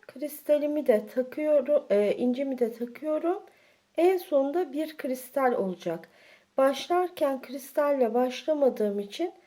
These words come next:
bitirirken kristalle bitireceğim. Eğer siz başlangıçta bir kristalle başlıyorsanız sonunu kristalsiz bitireceksiniz. Şimdi bir inci, bir kristal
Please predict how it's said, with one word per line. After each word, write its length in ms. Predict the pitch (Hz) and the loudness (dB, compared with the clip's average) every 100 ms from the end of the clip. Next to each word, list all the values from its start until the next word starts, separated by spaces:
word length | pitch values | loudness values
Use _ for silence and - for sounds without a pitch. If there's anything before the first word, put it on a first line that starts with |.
| _ _ _ | _ _ _
bitirirken 760 | 320 302 349 302 285 - 320 370 370 | -10 -4 -2 -2 -4 -2 -2 -2 -8
kristalle 800 | - 277 262 - 285 277 240 202 | -14 -12 -12 -6 -2 0 2 0
bitireceğim. 580 | 196 - 190 190 262 359 - - _ _ _ | -4 -8 -8 -6 -4 -6 -8 -20 _ _ _
Eğer 340 | 311 311 285 277 | 8 8 8 2
siz 340 | 277 302 277 | 0 -8 -2
başlangıçta 960 | 277 277 254 294 277 269 254 - 269 254 254 _ _ - | 0 0 -2 0 0 0 -2 -2 0 0 0 _ _ -6
bir 220 | 285 - | -6 -6
kristalle 720 | - 233 240 - 208 190 190 | -4 -4 -4 0 0 2 0
başlıyorsanız 840 | 208 247 247 285 254 247 233 294 370 - _ _ _ _ | 0 -2 -2 -2 -2 -2 -4 -4 -6 -16 _ _ _ _
sonunu 800 | - 349 311 240 254 339 427 - _ _ _ _ - | -2 2 4 4 6 2 0 -16 _ _ _ _ -4
kristalsiz 800 | - 262 - 233 208 208 190 180 | -4 -2 0 0 0 -4 -12 -14
bitireceksiniz. 800 | 175 175 165 170 165 - - 175 - _ _ - - - _ _ | -14 -10 -8 -10 -14 -16 -16 -16 -20 _ _ -20 -20 -20 _ _
Şimdi 600 | - 370 320 262 285 330 - | -2 0 2 4 2 0 -4
bir 160 | 320 | -4
inci, 500 | 285 262 240 208 214 | 0 2 2 0 -2
bir 220 | 269 285 | -2 -4
kristal 720 | - 208 196 - 214 208 240 | -4 -6 -6 -6 -2 2 2